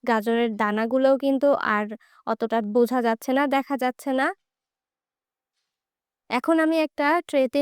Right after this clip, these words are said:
নিয়ে নিচ্ছি। ট্রের মধ্যে আমি একটু ঘি ব্রাশ করে নিয়েছিলাম আর নিচে একটা ফয়েল পেপার দিয়ে দিয়েছি, বেকিং পেপার যেটা ওই কেক তৈরি করতে আমরা ব্যবহার করি সেটা দিয়েছি, কারণ এই গাজরের বরফিটা একটু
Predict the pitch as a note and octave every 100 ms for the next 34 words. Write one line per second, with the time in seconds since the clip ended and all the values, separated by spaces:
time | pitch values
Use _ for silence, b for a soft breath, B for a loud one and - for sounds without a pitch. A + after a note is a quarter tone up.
0 | C#4+ C4 B3 B3 - D#4 - A#3+ A#3+ A#3
1 | G#3+ C4+ C4 A#3+ B3 B3 C4 G3+ B3 A#3+
2 | A3+ A#3+ A#3+ - C4 C4 C4 B3+ - C#4
3 | D#4 D#4+ D4+ A#3 A3 A#3+ A#3+ C4 C4+ B3+
4 | A3+ A3+ A3+ A#3 A#3+ A#3 A#3+ A#3 A#3 -
5 | D4+ B3 A#3 A#3+ A#3+ A3+ G#3+ A3+ A3+ A3+
6 | A3+ A3 G#3 - _ B B B B3+ A#3+
7 | - A#3+ A3+ A3 G#3+ A#3 A3+ A3 A3 A3+
8 | A#3+ A3+ A#3 B3+ C4 A3+ A3 A#3 A#3 -
9 | D4+ A4+ _ b b b b A#3 A3+ A#3
10 | - A#3 A#3 A3+ G#3+ A3+ A#3+ B3 B3+ A#3
11 | A#3 B3+ B3+ B3 -